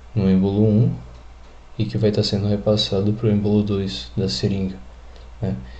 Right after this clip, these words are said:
Então, se a gente considerar que a área da secção transversal do dois é a mesma, o princípio de Pascal vai ser, vai ser aplicado e a força vai ser igual nos dois pontos. Ela não vai haver variação.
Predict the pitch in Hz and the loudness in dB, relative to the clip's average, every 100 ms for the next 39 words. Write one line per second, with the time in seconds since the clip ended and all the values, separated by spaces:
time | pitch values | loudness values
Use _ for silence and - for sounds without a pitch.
0 | - - 120 98 - 107 117 - 117 120 | -14 -6 -2 -2 2 2 2 2 2 4
1 | 110 101 98 95 - 98 101 98 95 101 | 4 4 2 0 0 0 0 0 0 -2
2 | 98 - 98 104 101 101 98 - 95 95 | -2 -4 -4 -2 -2 -2 -2 -2 0 0
3 | - - - - - 101 95 95 98 123 | -2 -10 -18 -6 0 2 2 2 4 6
4 | 120 107 117 123 - 127 123 123 120 120 | 6 6 2 0 0 2 2 2 4 4
5 | 131 123 - 117 113 120 - - - - | 4 0 2 4 4 2 -4 -16 -20 -4
6 | 123 120 - 110 104 - - - 104 - | 2 2 4 2 0 -4 -10 -2 -2 0
7 | 104 123 123 113 123 151 160 160 - 143 | -2 0 0 2 2 0 -6 -6 0 0
8 | - 120 - 139 127 139 131 127 123 107 | 2 0 2 0 -2 -4 2 4 6 6
9 | 107 113 - 104 110 - - - - - | 4 -2 0 0 0 -6 -10 -20 -20 -20
10 | - - 98 95 101 104 104 101 98 101 | -14 -4 0 2 2 2 2 0 0 0
11 | 101 113 120 - 107 | 2 2 2 0 -2